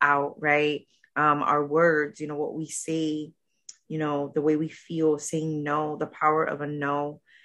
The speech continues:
that is a boundary, you know? Um, our words define, you know, who we are and, and our feelings and our intentions and our dislikes. And so part of having boundaries is, is learning how to communicate those boundaries in a way that is loving,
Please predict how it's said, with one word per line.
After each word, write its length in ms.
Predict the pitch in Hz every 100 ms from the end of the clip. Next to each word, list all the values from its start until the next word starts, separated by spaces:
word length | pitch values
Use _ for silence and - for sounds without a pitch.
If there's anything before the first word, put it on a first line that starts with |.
| _ _
that 100 | 170
is 100 | 202
a 60 | 208
boundary, 560 | 156 151 143 151 147 151
you 100 | 151
know? 300 | 151 151 165
Um, 440 | 151 147 147 151 -
our 140 | 156 147
words 280 | 151 151 -
define, 680 | 170 - 147 151 151 147 - _ _ _ _ _ _ -
you 40 |
know, 100 | 165
who 120 | 151 151
we 280 | 160 131 -
are 260 | 139 143
and, 220 | 143 143
and 140 | - 143
our 120 | 147
feelings 520 | - 160 156 151 139
and 80 | 139
our 80 | 139
intentions 640 | 135 - 139 - 147 135
and 100 | 139
our 80 | 143
dislikes. 600 | 151 139 - 151 143 -
And 160 | 147 139
so 400 | - 143 143 - _ _ _ _ -
part 160 | 190
of 80 | 180
having 260 | 175 151 147
boundaries 540 | 143 151 147 151 147
is, 140 | 143 139
is 160 | - 147
learning 300 | 151 151 151
how 80 | 139
to 60 |
communicate 720 | - - 143 175 170 143 135 - _ _
those 260 | - 151 135
boundaries 640 | 139 135 135 139 139 143
in 100 | 147
a 80 | 143
way 280 | 135 143 143
that 140 | 143
is 160 | 139 131
loving, 580 | 143 147 147 147 147